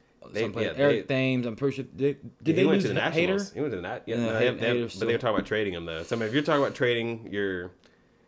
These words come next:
Speaker 1: your best pitcher
Speaker 2: out the pen,
Speaker 1: then hey, hell, he's the, he's their best pitcher regardless.
Speaker 2: Yeah, he was, the guy's
Speaker 1: Like,
Speaker 2: filthy.
Speaker 1: yeah, dude's, dude's nasty.
Speaker 2: Um, but yeah,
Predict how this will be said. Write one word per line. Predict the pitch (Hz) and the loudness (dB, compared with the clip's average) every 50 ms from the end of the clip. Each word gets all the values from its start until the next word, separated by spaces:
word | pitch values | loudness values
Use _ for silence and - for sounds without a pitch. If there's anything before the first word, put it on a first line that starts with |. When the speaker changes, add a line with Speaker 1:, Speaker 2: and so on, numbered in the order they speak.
| - | -8
Speaker 1:
your | 104 110 104 | -4 -4 -2
best | 95 110 117 - - - | 0 0 -2 -2 -2 -2
pitcher | 123 120 120 135 123 123 123 123 127 - - - _ _ - | -2 -2 2 2 2 2 0 -2 -6 -12 -20 -20 _ _ -8
Speaker 2:
out | 127 127 123 | -8 -8 -8
the | - | -8
pen, | - - 123 120 113 113 113 107 104 - | -12 -8 -6 -6 -6 -6 -8 -10 -12 -10
Speaker 1:
then | 110 107 117 113 110 110 110 107 107 107 107 107 107 104 104 104 104 104 101 101 101 101 101 - - - _ _ - | -6 -4 -2 0 0 0 0 -2 -2 -2 -4 -4 -4 -4 -4 -4 -4 -4 -4 -6 -6 -8 -10 -16 -20 -20 _ _ -8
hey, | 98 101 98 95 - - | -6 -6 -6 -6 -8 -10
hell, | 101 101 | -8 -4
he's | 98 123 143 | -2 -2 -2
the, | - 87 | -4 -4
he's | 101 135 135 | -4 -4 -2
their | 135 107 95 | -2 -2 -4
best | 90 85 - - 78 90 101 101 - - | -4 -8 -18 -14 -8 -6 -6 -6 -4 -4
pitcher | 104 - - 87 | -6 -6 -6 -10
regardless. | 87 82 85 104 131 127 123 113 - - | -10 -8 -6 -4 -4 -2 -4 -4 -6 -8
Speaker 2:
Yeah, | - 120 | -10 -6
he | 131 135 127 | -4 -2 -2
was, | 120 107 98 - - 87 - _ - | -2 -4 -8 -12 -18 -20 -20 _ -10
the | 107 120 | -8 -6
guy's | 98 110 101 90 | -6 -6 -6 -6
Speaker 1:
Like, | 85 65 | -8 -8
Speaker 2:
filthy. | 113 110 - - - - | -10 -12 -14 -14 -12 -12
Speaker 1:
yeah, | - - - | -12 -10 -10
dude's, | - 104 92 - - - - | -10 -10 -10 -10 -12 -18 -16
dude's | - 87 78 - 95 | -14 -14 -14 -14 -14
nasty. | 87 - - - - - - | -16 -18 -18 -18 -18 -16 -14
Speaker 2:
Um, | 101 110 110 107 101 98 92 - - | -14 -14 -14 -14 -18 -18 -18 -12 -6
but | 120 127 | -4 -2
yeah, | 123 120 117 107 110 107 | -2 0 -2 -4 -6 -10